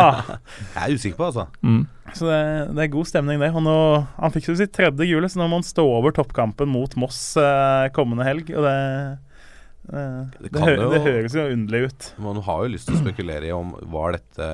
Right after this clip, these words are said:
Speaker 1: et kort han ville ta, for det, det var, han hadde noen ferieplaner som ikke passet med terminlista.
Speaker 3: <laughs>
Speaker 1: Det, det har jo hendt at folk har tatt på seg noe
Speaker 3: Ja.
Speaker 1: litt tullete gule kort,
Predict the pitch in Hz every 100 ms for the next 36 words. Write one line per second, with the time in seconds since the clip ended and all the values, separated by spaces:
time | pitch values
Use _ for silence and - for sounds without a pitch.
0 | 78 - - 85 - 85 82 85 87 76
1 | 78 - 107 117 101 92 90 85 85 85
2 | 82 95 92 76 85 - 85 73 85 90
3 | 92 92 - - 85 90 78 78 82 82
4 | 87 80 85 - 135 - - - - _
5 | _ 110 113 95 127 117 98 92 87 135
6 | 160 - 98 110 107 - 85 95 92 92
7 | 92 95 95 92 - 82 98 87 82 87
8 | 85